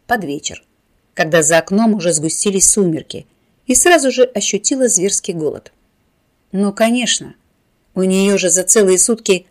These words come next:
маковой росинки во рту не было, если не считать снотворного. Сначала был жестокий ночной бой, который плавно перетек в погоню с перестрелкой, а потом бесконечная гонка от собственных горьких мыслей на красном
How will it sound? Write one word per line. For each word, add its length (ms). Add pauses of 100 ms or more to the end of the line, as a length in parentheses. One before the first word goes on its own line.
(180)
маковой 420
росинки 420
во 120
рту 160
не 140
было, 260 (420)
если 280
не 120
считать 360
снотворного. 600 (1080)
Сначала 500
был 340 (220)
жестокий 520
ночной 360
бой, 320 (300)
который 320
плавно 340
перетек 400
в 80
погоню 400
с 60
перестрелкой, 680 (600)
а 120
потом 380
бесконечная 640
гонка 400
от 240
собственных 480
горьких 400
мыслей 480 (440)
на 120
красном 460